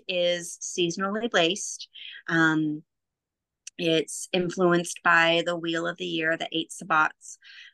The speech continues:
Um, and it's, it's very energetically in tune with what's going on. And one of the things that's wonderful and sometimes a bit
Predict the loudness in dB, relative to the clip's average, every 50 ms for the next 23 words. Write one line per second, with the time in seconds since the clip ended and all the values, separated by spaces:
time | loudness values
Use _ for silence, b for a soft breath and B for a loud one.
0 | B B -2 0 2 2 2 0 -2 -8 -10 -10 -12 -16 _ -12 -8 -4 0 0
1 | 0 0 -2 -4 -4 -6 -6 -8 -10 -12 _ _ _ -16 -12 -10 -8 -6 -8 -8
2 | _ -14 -18 -16 -16 -16 -18 -18 -18 _ -4 -2 -2 -2 -2 -4 -8 -14 -12 -8
3 | 0 4 6 6 6 6 4 2 0 -2 -2 -2 -4 -2 -4 -4 -4 -6 -10 -8
4 | -8 -8 -8 -8 -8 -8 -6 -6 -6 -6 -4 -4 -2 -2 -2 -4 -4 -4 -6 -6
5 | -6 -8 -8 -8 -6 -4 -2 -2 -2 -2 -4 -8 B B B B B B 4 6
6 | 6 6 6 4 4 2 2 2 2 2 2 0 -4 -4 -4 0 4 6 6 6
7 | 6 6 6 4 4 4 2 2 2 2 2 0 -4 -6 -8 -10 -8 -8 -6 -6
8 | -6 -6 -8 -8 -6 -4 -4 -2 -2 0 2 2 2 2 2 -2 -4 -2 0 2
9 | 2 2 0 -4